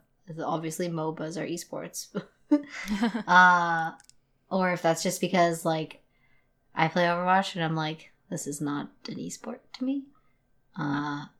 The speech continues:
Speaker 1: or maybe because, like, where we are in Canada, there's no opportunity to, like, go watch league matches.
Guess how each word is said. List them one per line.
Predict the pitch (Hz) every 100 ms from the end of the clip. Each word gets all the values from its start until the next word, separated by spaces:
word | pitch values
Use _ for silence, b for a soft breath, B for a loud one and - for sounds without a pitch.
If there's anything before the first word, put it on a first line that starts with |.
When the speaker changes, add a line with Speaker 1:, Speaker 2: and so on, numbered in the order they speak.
| _ -
Speaker 1:
or | 214 226 214 208
maybe | 208 220 226
because, | 226 214 220 214 214
like, | 196 185 185 -
where | 220 175 185 185
we | 180
are | 165 165 165 165 170 - _ _ _ _ _ _ _
in | 175 170
Canada, | - 175 175 165
there's | 160 160
no | 160
opportunity | 160 160 156 160 160 160
to, | 160
like, | 151 175
go | 175 160 156 147
watch | 147 151 175 - - - - _ _ _ _ _ _
league | 170 180 208 247
matches. | 262 277 349 349 330 -